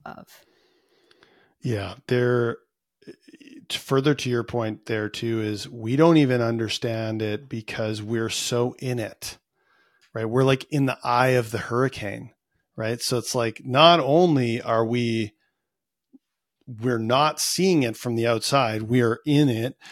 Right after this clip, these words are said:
Speaker 2: but also, like, we have all these emotional ties to it and all these connections to it that are really ha-, keeping us hanging on. Two things come up for me when you ask about this is,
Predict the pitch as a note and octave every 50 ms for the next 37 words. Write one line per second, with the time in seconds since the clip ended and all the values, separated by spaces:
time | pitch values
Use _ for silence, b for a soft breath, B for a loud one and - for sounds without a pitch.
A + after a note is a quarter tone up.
0 | B B B C3 B2+ B2 B2 B2 C3+ C3+ - - C3+ B2 A#2+ A#2 A2+ A2+ A#2 A#2+
1 | C3 C3+ C3+ B2+ A#2+ A#2+ C3 C3+ C#3 C#3 C#3 C#3+ C3 - B2+ A#2 A2+ A#2 B2+ C#3
2 | C3 - - C3+ A#2 G#2+ - - - C#3 C#3+ D3 D3 D3 D3 C3+ - - - -
3 | C3+ C3 B2+ B2+ B2 A#2+ A#2 A2+ B2 B2+ C3 B2 A2 - - - - C3 A2+ A2+
4 | B2 C#3 C3+ - - - C#3 C3+ C3 - - C3 B2+ A#2+ - A#2+ A2 A2+ A2 G#2+
5 | A2+ A2 A2+ A2+ A2 A2+ B2+ - - - - - C3 - A#2 A#2 G#2+ - - -
6 | A2 G#2+ G#2 G#2 G#2+ A2+ G#2+ G#2 G#2 - B B B B B B B B - -
7 | G3+ A#3+ A#3 - G3+ F3+ D#3+ C#3+ - - - C#3+ C#3 C#3 C3+ - - B2 A#2+ B2+
8 | C3 B2+ B2 A#2+ A2+ A2+ A#2 A2+ A2+ A#2+ B2 - - - B2+ A2 A2+ G#2+ G#2 -
9 | A2 A2 G#2+ G#2 - - A#2 A2 G#2+ - -